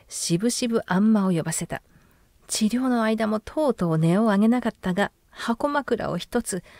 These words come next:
粉々につかみつぶした。小兵衛の強情と痩せ我慢を書いていたのではきりがない。この頑固一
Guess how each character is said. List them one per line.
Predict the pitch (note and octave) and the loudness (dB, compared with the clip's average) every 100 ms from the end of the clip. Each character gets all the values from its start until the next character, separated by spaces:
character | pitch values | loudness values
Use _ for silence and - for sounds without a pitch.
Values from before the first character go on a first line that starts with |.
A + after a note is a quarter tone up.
| - - _ - | -20 -20 _ -18
粉 | - D#3 | -2 0
々 | F3 A#3+ C4 G#3+ F#3 | 2 2 2 2 2
に | E3 G#3+ | 0 -2
つ | - - | -4 -10
か | - F#3+ | -2 0
み | C4+ | 0
つ | - - | -2 -8
ぶ | E3+ | -6
し | - - | -8 -8
た。 | - - - _ _ _ _ _ _ _ _ _ _ _ _ _ _ | -10 -12 -16 _ _ _ _ _ _ _ _ _ _ _ _ _ _
小 | - - C#4 C4+ | -8 2 4 4
兵 | F#3+ | 4
衛 | E3 | 2
の | F3 | 2
強 | E3 F#3+ G#3 | 2 2 2
情 | G#3 F#3+ | 2 2
と | - | 2
痩 | F3 | 0
せ | F#3+ A#3 | 2 2
我 | A3+ | 2
慢 | G#3+ F#3+ | 2 2
を | F3+ | 0
書 | G#3 | 0
い | G#3+ | 0
て | F#3+ | 0
い | E3+ | 0
た | F#3 | 2
の | F3 | 2
で | D#3 | 0
は | C3 | -6
き | - G#3 | -4 -4
り | G3 | -2
が | C3 | -2
な | D#3+ | -4
い。 | E3 - - - _ | -6 -14 -20 -20 _
こ | - F#3+ | -2 0
の | F3+ - _ G#3 | 0 -2 _ -2
頑 | A3 G3+ | 2 2
固 | - F3 | 0 -4
一 | F3 | -4